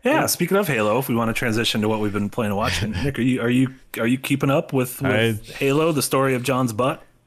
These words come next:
Speaker 2: Yep, I've been keeping up with that. I know, uh, community wanted to know my,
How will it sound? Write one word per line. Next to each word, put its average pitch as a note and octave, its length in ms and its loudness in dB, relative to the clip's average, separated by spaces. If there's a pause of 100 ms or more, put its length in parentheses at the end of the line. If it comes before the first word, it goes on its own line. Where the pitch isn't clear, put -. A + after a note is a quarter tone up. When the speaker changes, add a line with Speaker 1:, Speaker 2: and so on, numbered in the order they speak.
Speaker 2:
Yep, A2+ 360 2
I've A#2+ 160 0
been A#2 160 0
keeping A#2+ 320 0
up A#2+ 180 0
with G2 140 -4
that. F#2+ 280 0
I G2 100 -4
know, F#2+ 360 0
uh, F#2+ 360 0 (300)
community G2+ 420 0
wanted G2 280 0
to G2 80 -2
know G2 400 -4
my, G2 240 -2